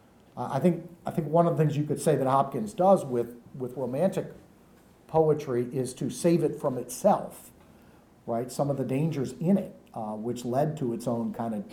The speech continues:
destruction in the mid to late nineteenth century. You can see what Hopkins does by restoring our appreciation of nature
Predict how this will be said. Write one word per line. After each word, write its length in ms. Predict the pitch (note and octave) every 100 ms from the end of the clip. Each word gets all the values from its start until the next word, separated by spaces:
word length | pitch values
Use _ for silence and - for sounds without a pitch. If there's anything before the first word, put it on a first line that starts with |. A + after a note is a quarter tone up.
| -
destruction 840 | G#2 - - D3+ - - - - G2 -
in 240 | G#2+ G#2+
the 80 | G#2+
mid 240 | G#2+ A#2 G2+
to 60 |
late 240 | A2 A2 G#2+
nineteenth 340 | A2 G#2 G#2
century. 400 | D3 F3 G#2+ F#2 - - - - _
You 80 | D3
can 100 | C#3+
see 120 | C3
what 140 | E3+ C3
Hopkins 440 | D#3 F#3+ C3 A2
does 240 | B2 A2 A2
by 140 | A#2
restoring 840 | G#2 G#2 - F#3+ F3+ E3 G#2 F2 - - _ _ - -
our 280 | B2 A#2+ B2
appreciation 600 | - E3 D3 D3 C3 B2+
of 100 | B2
nature 440 | A2+ B2 - A#2